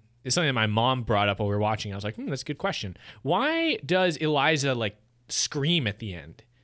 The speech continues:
Like, it's, like, the last thing she does. She's, like, standing in front of everybody. She, she, like, touches Hamilton. Like, they hold hands really quickly, but then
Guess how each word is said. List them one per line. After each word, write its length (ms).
Like, 80
it's, 100
like, 80
the 100
last 300
thing 140
she 180
does. 320
She's, 200
like, 160
standing 320
in 80
front 180
of 60
everybody. 280
She, 240
she, 180
like, 220
touches 380
Hamilton. 680
Like, 160
they 100
hold 220
hands 260
really 120
quickly, 340
but 120
then 220